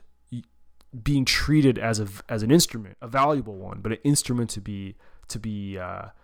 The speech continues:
put through its paces and to be engineered into its technical virtuosity. And this matches a soul that is neither grief-stricken nor ridden with pleasure, um, perfect balance.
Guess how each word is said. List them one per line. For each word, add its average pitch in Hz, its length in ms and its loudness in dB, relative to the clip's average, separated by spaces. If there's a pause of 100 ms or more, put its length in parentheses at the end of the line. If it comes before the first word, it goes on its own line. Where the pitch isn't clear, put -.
(160)
put 156 160 4
through 131 200 -4
its 120 100 -8
paces 101 720 -4
and 110 120 -4
to - 80 -6
be 101 440 -6
engineered 120 720 2
into 104 600 -4
its - 300 -6
technical 98 760 -2 (240)
virtuosity. 101 800 -2 (140)
And 143 160 6
this - 260 8
matches 117 1000 2 (160)
a 127 120 8
soul 123 720 4
that 104 320 -4
is 101 560 -2 (400)
neither 110 640 -2
grief-stricken 127 1120 2 (100)
nor 101 800 -4 (280)
ridden 127 540 4
with 110 240 2
pleasure, 123 680 6 (400)
um, 107 440 -6
perfect - 540 4
balance. 107 540 -2